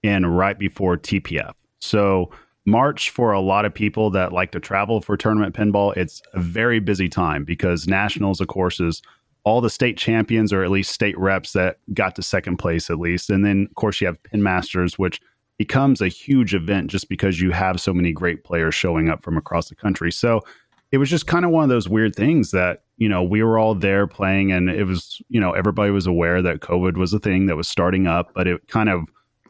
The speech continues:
wasn't really real for anybody that was there. You know, nobody was really mentioning it or anything like that. A few people were,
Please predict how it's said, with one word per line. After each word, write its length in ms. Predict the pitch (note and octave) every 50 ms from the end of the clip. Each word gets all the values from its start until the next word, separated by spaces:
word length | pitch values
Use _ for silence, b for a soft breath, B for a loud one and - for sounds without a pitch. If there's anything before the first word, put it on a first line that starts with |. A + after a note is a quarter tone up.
| _ _
wasn't 320 | - A#2 D3+ D#3+ C3+ D#3 A#2+
really 280 | C3 B2+ A#2+ A#2 G#2
real 500 | F#2+ F2 E2+ A2+ D#3 F#3+ G3 E3 B2 A2+
for 180 | F#2 - - G2+
anybody 520 | F#2+ G#2 G#2+ G#2+ F#2 F2 F#2+ F#2 F#2 F#2+
that 200 | F#2 F#2 F#2 E2+
was 380 | F#2 F#2 F2 E2+ D#2+ - - - _ _ -
there. 560 | - E2+ E2+ G#2+ B2 E3 D#3+ - C#2+ D2+ E2
You 160 | F2+ G2+ G2+
know, 160 | G2 G2 F#2+ F#2+
nobody 340 | G2+ G2+ G#2+ F#2 G2+ G2
was 160 | F#2+ F2+ F2 E2+
really 200 | G2+ G2 F#2 E2+
mentioning 500 | E2+ F2 G2 B2+ C3+ - - F2+ E2+ E2
it 200 | E2 E2 F2 - _
or 80 | F#2+ F#2+
anything 240 | G2 G2+ - G2+ F#2
like 180 | E2+ E2 -
that. 220 | G#2 A2+ A#2 G2 E2
A 40 |
few 220 | E2 - - F#2+ F#2
people 400 | - - F2+ E2 - F2 F2 F2
were, 240 | E2+ E2 D#2+ D#2+ D#2+